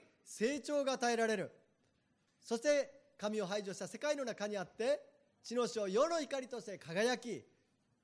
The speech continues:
神様の素晴らしさをこんな私が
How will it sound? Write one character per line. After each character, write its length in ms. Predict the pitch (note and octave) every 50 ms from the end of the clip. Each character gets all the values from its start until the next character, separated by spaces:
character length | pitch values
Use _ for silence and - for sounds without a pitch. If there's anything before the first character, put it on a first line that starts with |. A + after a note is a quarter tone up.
| _ _ _ _ _ _ _ _ _ _ _ _ _ _ _ _
神 180 | - E3+ E3+
様 240 | - - D#3+ D#3 D3+
の 260 | D#3 F3+ A3 A#3 A3+ - _ _ _
素 180 | - - - F3
晴 180 | G#3 B3+ B3+
ら 80 | B3+ B3+
し 40 | -
さ 200 | - - B3 A#3+
を 200 | A3 E3 B2+ -
こ 200 | - - D4 F4
ん 180 | F4 F4+ F4 E4+
な 100 | F4 E4
私 380 | D#4 D4+ - D4 B3+ - C4
が 300 | A#3 C4+ C4+ B3 G3+ -